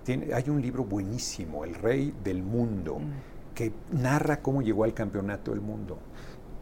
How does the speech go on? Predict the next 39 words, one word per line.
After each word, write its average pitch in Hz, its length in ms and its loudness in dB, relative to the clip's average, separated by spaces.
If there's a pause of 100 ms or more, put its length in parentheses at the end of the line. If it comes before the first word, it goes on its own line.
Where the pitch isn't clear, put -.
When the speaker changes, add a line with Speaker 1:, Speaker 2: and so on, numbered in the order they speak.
Speaker 1:
A - 80 2
los 85 220 -2
veintitrés 87 580 0
años, 160 300 2
fue 120 100 4
Speaker 2:
Ujú. 110 80 -2
Speaker 1:
campeón 131 640 4 (180)
olímpico 117 480 2
a 95 40 4
los 87 200 0
veinte, 95 480 0 (140)
y - 80 -2
cuando 107 400 2 (160)
reta 214 320 4
al 202 80 2
campeón 131 340 0
del 131 160 0
mundo, 107 300 -2
todo - 140 -6
el 214 40 0
mundo 196 200 0
dice, - 180 -2
"Ese - 100 -6
muchachito - 540 -6
pendejo, 76 520 -4
bocón, 76 540 -4 (260)
este, - 300 -6
lo 87 100 -8
va 95 60 -6
a - 40 -4
hacer 120 200 -4
pedazos", 78 540 -4
porque - 260 -6
el 82 60 -4
Sonny 143 280 0
Liston 98 360 -2
era 92 120 -4
un 120 120 0
monstruo 196 440 0